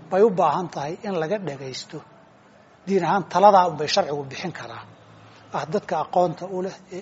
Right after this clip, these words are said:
aaminka ah laga dhagaysta talada ay bixiyaan. Laakiin inuu ka fogaado, fuqahadeennu axkaan ahaan bay ugu dareen, haddii qofka dhaqaya loo baqayo in loo gebagabeeyo.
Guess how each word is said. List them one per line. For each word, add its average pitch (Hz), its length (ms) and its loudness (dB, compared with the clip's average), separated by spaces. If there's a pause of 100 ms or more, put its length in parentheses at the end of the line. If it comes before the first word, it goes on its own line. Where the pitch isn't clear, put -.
(120)
aaminka 180 540 4
ah 151 180 -14
laga 165 240 -6
dhagaysta 185 460 -6
talada 220 380 2
ay 147 120 -10
bixiyaan. 131 440 -14 (680)
Laakiin 240 300 2 (500)
inuu 254 260 6
ka - 160 6
fogaado, 151 600 0 (480)
fuqahadeennu 180 580 4
axkaan 160 320 -2
ahaan 185 200 0
bay 156 100 -4
ugu 175 160 -6
dareen, 143 360 -4 (420)
haddii 180 260 -4
qofka 190 340 2 (100)
dhaqaya 175 460 2
loo 175 320 8
baqayo 135 640 -4 (1300)
in 202 120 -2
loo 190 140 2
gebagabeeyo. 131 600 -12